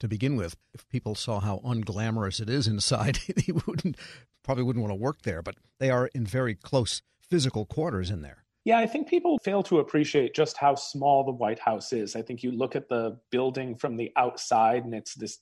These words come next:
Speaker 2: grand mansion. And I think even shows like The West Wing seem to glamorize how much space is truly in that building. And so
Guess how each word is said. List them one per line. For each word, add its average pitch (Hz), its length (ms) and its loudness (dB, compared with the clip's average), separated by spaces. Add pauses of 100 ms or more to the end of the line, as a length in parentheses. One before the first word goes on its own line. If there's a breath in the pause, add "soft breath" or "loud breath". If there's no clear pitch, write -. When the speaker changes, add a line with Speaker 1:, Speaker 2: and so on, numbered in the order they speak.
Speaker 2:
grand 113 600 -6 (160 soft breath)
mansion. 113 600 -4 (240 loud breath)
And 160 140 -2
I 165 80 2
think 165 320 -6
even 147 240 -6
shows 139 320 -2
like 135 220 -2
The 120 80 0
West 123 400 0
Wing 104 300 -6
seem 113 380 -4 (120)
to 110 280 -2 (220 soft breath)
glamorize 117 800 -2
how - 180 -4
much 123 320 -6
space - 480 -6
is 107 140 -12
truly 139 640 -2
in 127 180 -4
that 113 220 -6 (120)
building. 120 520 -2
And 107 120 -12
so 143 280 0